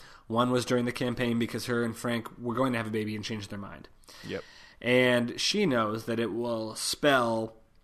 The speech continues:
Speaker 1: political, it will cause some major political backlash if they, she admits that she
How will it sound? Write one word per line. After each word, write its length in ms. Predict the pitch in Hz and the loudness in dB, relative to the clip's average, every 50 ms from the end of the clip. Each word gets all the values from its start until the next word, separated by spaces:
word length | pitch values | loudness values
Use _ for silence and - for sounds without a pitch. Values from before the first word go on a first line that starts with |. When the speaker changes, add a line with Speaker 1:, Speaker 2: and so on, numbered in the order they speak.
| _ - _ _ - _ - - - - - _ | _ -20 _ _ -8 _ -8 -8 -8 -18 -14 _
Speaker 1:
political, 1000 | - 139 139 143 143 131 127 - 127 123 120 120 120 117 117 120 110 - - - | 0 4 4 6 6 4 4 4 4 6 6 6 4 4 4 2 0 -2 -6 -6
it 240 | - 151 160 160 175 | -2 0 2 4 4
will 180 | 175 165 165 175 | 6 6 4 4
cause 300 | - - 202 180 165 - | 8 10 10 10 10 8
some 220 | - 160 139 135 | 4 2 2 4
major 300 | 139 143 135 127 131 123 | 4 4 4 6 4 2
political 400 | 117 - 131 123 120 110 - 117 110 | 2 2 0 0 0 0 0 0 -2
backlash 480 | 110 107 104 104 - 107 101 110 - | -2 -2 -4 -6 -6 -6 -6 -4 -6
if 180 | 117 104 - - | -6 -6 -8 -6
they, 200 | 127 117 113 117 | -2 0 0 0
she 200 | - - 131 123 | 0 2 2 2
admits 280 | 113 107 110 107 - - | 0 0 -2 -6 -8 -8
that 140 | - 110 95 | -8 -6 -4
she 340 | - - 113 107 107 101 | -2 -4 -4 -4 -8 -8